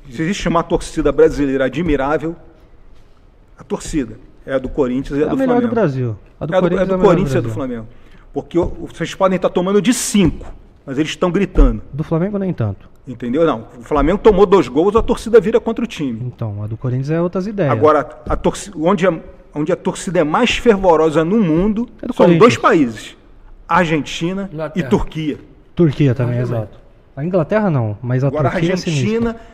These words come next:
Speaker 2: você pode tá tomando de dez a zero, a torcida tá cantando, cantando, cantando. Eu joguei no Independiente, o maior clássico é que é muro com muro,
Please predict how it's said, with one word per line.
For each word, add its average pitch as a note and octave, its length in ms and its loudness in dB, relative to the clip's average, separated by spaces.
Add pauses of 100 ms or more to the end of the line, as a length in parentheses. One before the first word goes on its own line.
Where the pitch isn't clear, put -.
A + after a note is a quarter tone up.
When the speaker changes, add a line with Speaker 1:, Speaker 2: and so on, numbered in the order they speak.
Speaker 2:
você G#3 160 -4
pode G#3+ 300 -4
tá A3+ 120 -4
tomando G#3 400 -4
de F#3+ 140 -6
dez A3 380 0
a A3+ 100 0
zero, A3 280 -8
a G#3+ 40 -12
torcida A3+ 360 -4
tá A3+ 140 -12
cantando, G3+ 600 -4
cantando, G#3 560 -4
cantando. G3+ 420 -8 (200)
Eu F3+ 80 -6
joguei G3+ 260 0
no G#3+ 60 -2
Independiente, G3+ 840 -4 (360)
o - 40 -14
maior F#3+ 200 -4
clássico G3 600 -10 (240)
é D3+ 80 -10
que E3 140 -6
é E3 40 4
muro G#3 280 -2
com A#3+ 160 -4
muro, D#3 340 -4